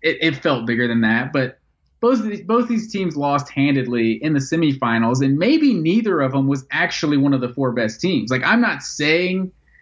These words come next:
that Texas A and M, Florida, and Georgia were better than Clemson and Notre Dame, 'cause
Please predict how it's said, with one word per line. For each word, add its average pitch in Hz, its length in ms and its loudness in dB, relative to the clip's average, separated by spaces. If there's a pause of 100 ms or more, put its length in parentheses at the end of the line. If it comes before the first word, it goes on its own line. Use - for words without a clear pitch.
(120)
that 123 180 -6
Texas 170 280 -2
A 156 80 2
and 151 80 2
M, 147 180 2
Florida, 143 420 0
and 131 160 0
Georgia 131 540 0
were 131 260 -2
better 139 380 0
than 123 180 0
Clemson 143 300 0
and 143 100 4
Notre 143 220 0
Dame, 160 360 0
'cause 135 280 -2